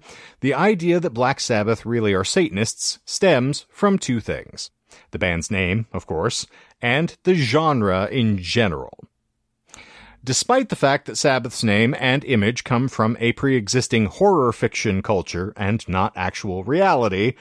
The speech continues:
this doesn't stop real devotees of ritual magic from trying to link to the band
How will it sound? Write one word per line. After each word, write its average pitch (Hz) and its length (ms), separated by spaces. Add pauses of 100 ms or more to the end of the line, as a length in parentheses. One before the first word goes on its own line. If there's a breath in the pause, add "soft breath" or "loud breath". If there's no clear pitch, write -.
(360 loud breath)
this 107 160
doesn't 127 280
stop 139 340
real 120 360
devotees 120 760
of 107 100
ritual 107 340
magic 175 400
from 233 240
trying 175 400
to 147 120
link 202 320
to - 160
the 110 100
band 90 500